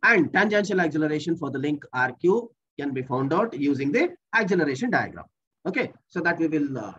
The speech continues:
do, <clears throat> okay, further. So we have to find out A T of R Q. Now let us consider the next link or the last link,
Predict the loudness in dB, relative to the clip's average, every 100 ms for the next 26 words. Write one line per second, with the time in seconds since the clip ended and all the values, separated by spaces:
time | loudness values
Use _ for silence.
0 | -2 0 0 -2 _ -6 -2 -4 -6 _
1 | _ _ _ _ _ _ _ -6 -4 -2
2 | -2 0 0 0 -8 _ _ _ _ _
3 | 0 2 4 4 4 0 0 2 4 2
4 | -2 -8 _ _ _ _ _ _ _ _
5 | _ _ _ _ _ -2 0 0 2 0
6 | -2 _ -2 -2 -2 -14 -20 _ -4 0
7 | 0 0 -4 -2 -2 -2 0 2 2 -2
8 | _ _ -8 -4 -2 -2 -4 -2 -2 0
9 | -2 0 0 0 -2 -4 -4